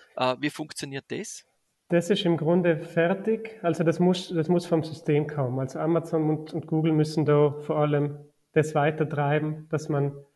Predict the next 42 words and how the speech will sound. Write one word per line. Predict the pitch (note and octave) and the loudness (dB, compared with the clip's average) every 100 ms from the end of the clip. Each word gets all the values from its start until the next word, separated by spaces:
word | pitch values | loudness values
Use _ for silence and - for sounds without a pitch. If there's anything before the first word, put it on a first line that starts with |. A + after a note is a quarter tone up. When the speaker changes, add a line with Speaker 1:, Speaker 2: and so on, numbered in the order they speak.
| _ _ | _ _
Speaker 2:
nicht | D3+ D#3 D#3+ | 0 0 2
nur | D3+ D3 | 2 4
in, | D3+ | 2
in | D3+ C#3 - | 0 -2 -6
Speech | - F3+ F3+ - | -4 -2 -2 -2
to | C#3+ | 0
Text | E3 F3+ - - - _ F#3 | 4 2 0 -12 -20 _ -4
richtig | F#3 - F3+ - _ - | 0 -2 -2 -8 _ -12
drin | - F3+ F#3 | 2 4 4
hat, | F#3 F#3+ | 2 2
das | D#3 - D#3+ | -2 -4 -4
geht's | E3 D#3+ - - - | -4 -4 -12 -18 -4
fast | E3 D#3 - | 0 0 -2
fehlerfrei | - E3 E3 D#3+ - D#3+ | -4 0 2 0 0 0
bei | D#3 D3+ | 0 0
allen, | D3+ F3 F#3+ F#3+ - _ - _ | 4 4 4 0 -8 _ -20 _
aber | D#3 D3 D#3+ D#3+ - - | 0 2 2 -2 -12 -16
Speaker 1:
Mhm. | D3+ | 0
Speaker 2:
wissen | E3 F3 F3+ | 2 2 -2
Sie | - E3 | -2 0
dann | D#3 D3+ | 2 2
wirklich | D#3+ D3 | 0 -2
die | D3 | -2
Intention | C#3+ D3 B2+ - D3 F3+ | 0 0 -2 2 4 4
dahinter? | D#3+ C#3+ C3+ C3 B2+ | 2 0 0 -2 -2
Das | D3+ D#3 | 0 -2
ist | - | -2
dann | C#3+ | 0
eher | C#3+ | 2
der | C3+ | 0
Learning-Prozess, | B2 D3+ D3+ C#3 C#3 - C3 - | 0 0 0 -2 -6 -4 -6 -4
den | C3+ B2+ | -6 -4
Sie | D3 | -4
dann | C3+ B2 | -4 -4
liefern. | B2+ B2 - A2+ A2+ _ _ _ _ | -4 -6 -8 -14 -14 _ _ _ _
Also | C3+ D3 | -6 -4
Speaker 1:
Mhm. | A#2+ A2 C3 | -4 -8 -6
Speaker 2:
je | D#3 D#3+ | 0 2
nachdem, | D#3 D#3 D3 D3+ D#3 - | 2 2 2 0 -2 -6
was | D3 - | -6 -2
ich | D3 - | -2 0
frage, | D3 E3 F3+ | 6 6 4